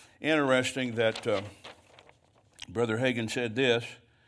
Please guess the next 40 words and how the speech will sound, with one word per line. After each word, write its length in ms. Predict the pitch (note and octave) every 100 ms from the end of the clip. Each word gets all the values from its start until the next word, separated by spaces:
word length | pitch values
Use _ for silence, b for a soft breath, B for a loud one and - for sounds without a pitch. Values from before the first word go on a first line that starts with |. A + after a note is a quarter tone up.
| b b b b b b
"There 180 | C#3 D3
are 80 | D3
some 260 | F#3+ G#3
things 340 | G3+ E3+ D#3 C#3+
that 140 | D3
are 80 | C3
personal 560 | B2 F#3 F3 - C#3 C3
and 80 |
individual." 640 | C#3 C#3+ C3+ D3 D#3 A#2+ C#3
I'm 120 | E3+
talking 300 | F#3+ F3+ D#3+
to 140 | -
you 140 | D#3 D3
now 180 | C#3+ C3
personal. 360 | D#3 C#3 C#3
I'm 40 | C#3
not 140 | D3
talking 260 | E3 D#3 D3
about 220 | C#3+ C#3
you 80 | C3
praying 240 | D3+ C3+
for 160 | B2+ A#2+
somebody 420 | C#3 B2 B2 A#2+
else. 140 | A2+
I'm 60 | A#2
talking 160 | C#3
about 200 | C3 B2
you 100 | E3+
praying 280 | D#3+ D3 C3+
for 140 | A2 A2
you 300 | B2 G#2+ D#2 - _ _ _ _ _ F3+ D#3+
<laughs> 840 | _ _ _ _ - - _ -
or 100 | -
your 180 | - A2+
family. 500 | - C3+ G#2 F#2 - _ b b b b b b b -
But 300 | B2 A2 -
really 300 | B2+ C#3+ A#2+
talking 340 | C3+ B2 B2
more 140 | A#2+ G#2+
personal. 500 | C#3+ B2+ - F#2+